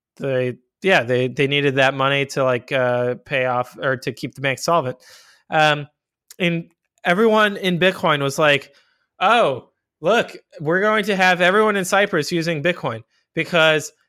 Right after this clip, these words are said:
they just went through this, uh, terrible experience where their lack of financial sovereignty ma-, made them lose money." And you had, like, rumors going around on Reddit, like,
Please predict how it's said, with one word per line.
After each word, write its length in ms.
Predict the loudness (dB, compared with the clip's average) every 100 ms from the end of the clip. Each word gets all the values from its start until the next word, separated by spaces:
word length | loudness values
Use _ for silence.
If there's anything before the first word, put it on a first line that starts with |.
| _
they 140 | 0 2
just 220 | 2 -2
went 240 | -2 -4
through 220 | -2 -2 0
this, 420 | 0 0 -4 -14 _ _ _ -2
uh, 340 | 2 2 0 -4 _
terrible 340 | -2 0 2 0
experience 680 | -2 -4 0 0 0 -4
where 460 | -2 0 2 0 -4 -10 -20
their 220 | -4 0 2
lack 280 | 2 2
of 100 | -2
financial 400 | -2 -2 -2 -4
sovereignty 560 | -2 0 0 -2 -4 -4
ma-, 300 | -2 -2 -2
made 240 | -2 -4 -2
them 160 | -4
lose 180 | -2 -2
money." 300 | 0 -2 -2 -12 _ _ _ _ _ _ _ -20 -6
And 380 | -2 0 -2 -6 -16 -20 -20 -10
you 120 | -2 2
had, 220 | 2 2
like, 160 | 0
rumors 420 | 0 0 2 0 0
going 260 | 0 0
around 360 | 2 2 2 2
on 160 | 0
Reddit, 440 | 2 2 4 0 -2
like, 300 | -2 -2